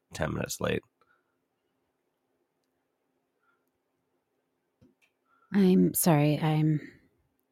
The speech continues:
Speaker 1: I saw that, Garrett. <laughs>
Speaker 2: What?
Speaker 1: I'm just talking to Garrett. I'm just warning him. I'm just sending him a warning.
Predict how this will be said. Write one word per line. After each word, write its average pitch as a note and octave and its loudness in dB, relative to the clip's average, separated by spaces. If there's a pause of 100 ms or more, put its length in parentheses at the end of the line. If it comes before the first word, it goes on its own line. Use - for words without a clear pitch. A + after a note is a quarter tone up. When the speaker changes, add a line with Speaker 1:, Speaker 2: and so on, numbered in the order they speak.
(140)
Speaker 1:
I F#2 -2
saw E2 2
that, D#2 -6
Garrett. E2 -6 (1300)
<laughs> - -4 (300)
Speaker 2:
What? A3 2 (500)
Speaker 1:
I'm - -12
just - -4
talking F#2 8
to F2+ 4
Garrett. F#2+ 6
I'm E2+ -6
just E2+ -6
warning F2+ 8
him. - -10 (800)
I'm D2+ -8
just - -4
sending D#2+ 2
him E2 0
a E2 2
warning. E2+ 2